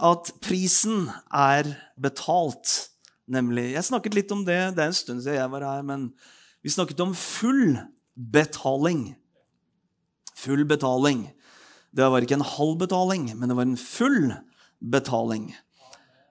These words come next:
Eh, og han betalte fullt for ditt liv. Det var fra Guds ståsted, fra hans side. I dag skal jeg snakke om fra vår side, hvordan vi kommer inn i Guds nærvær, og overskriften er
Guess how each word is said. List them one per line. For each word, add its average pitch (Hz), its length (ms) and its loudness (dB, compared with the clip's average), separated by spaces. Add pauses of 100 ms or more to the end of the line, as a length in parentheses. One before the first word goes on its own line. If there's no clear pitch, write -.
Eh, 131 300 -2
og 127 220 -2
han 131 100 0
betalte 131 480 0
fullt - 380 -4
for 151 140 -4
ditt 170 220 -2
liv. 220 320 2 (840)
Det 127 240 2
var 147 160 6
fra 175 120 2
Guds 208 520 -2
ståsted, 156 640 2
fra 143 220 2
hans 160 340 2
side. 127 320 2 (640)
I 123 160 -12
dag 139 280 6
skal 143 220 2
jeg 139 120 0
snakke 135 260 0
om 127 80 -2
fra 139 160 2
vår 151 460 2
side, 143 440 4 (520)
hvordan 135 320 2
vi 147 240 0
kommer 139 340 -4
inn 143 260 -2
i 143 80 -4
Guds 139 320 -8
nærvær, 143 540 0 (500)
og 143 260 -2
overskriften 127 600 -4
er 123 300 -2